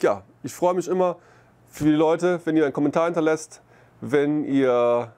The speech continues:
äh, meine Videos schaut und auch vielleicht, wenn ihr mich auf Instagram äh, kontaktiert und abonniert. Ja? Denn auf Instagram bin ich quasi ein bisschen direkt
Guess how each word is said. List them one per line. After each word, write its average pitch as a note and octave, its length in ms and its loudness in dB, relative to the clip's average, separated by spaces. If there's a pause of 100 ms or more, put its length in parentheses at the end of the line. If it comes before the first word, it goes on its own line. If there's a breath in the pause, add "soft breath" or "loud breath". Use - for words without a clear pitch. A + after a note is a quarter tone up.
(200)
äh, A2 160 0
meine A2+ 180 -2
Videos C3+ 200 -2
schaut D#3+ 480 -2 (120)
und C#3+ 220 -2
auch C#3+ 260 0
vielleicht, C3+ 440 -2
wenn C#3+ 100 0
ihr D3 80 2
mich D3 160 0
auf - 140 -4
Instagram E3 580 0 (520 loud breath)
äh, C3+ 280 2
kontaktiert D#3+ 600 -2
und A2+ 100 -6
abonniert. B2+ 520 -2 (240 soft breath)
Ja? D#3+ 300 0 (120)
Denn D3 100 0
auf - 120 -2
Instagram D#3+ 460 0
bin D#3+ 120 0
ich D#3+ 140 -4
quasi D3+ 340 0
ein B2 100 2
bisschen D#3 300 0
direkt E3+ 460 -2